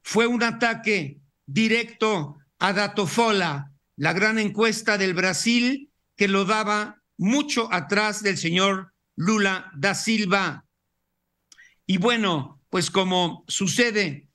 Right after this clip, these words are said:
en la mayoría de los concursos electorales en el mundo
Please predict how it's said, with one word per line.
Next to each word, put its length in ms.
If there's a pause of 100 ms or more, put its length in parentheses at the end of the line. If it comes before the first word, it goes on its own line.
(160)
en 160
la 100
mayoría 880 (220)
de 260
los 500
concursos 1300 (240)
electorales 1300 (240)
en 200
el 140
mundo 680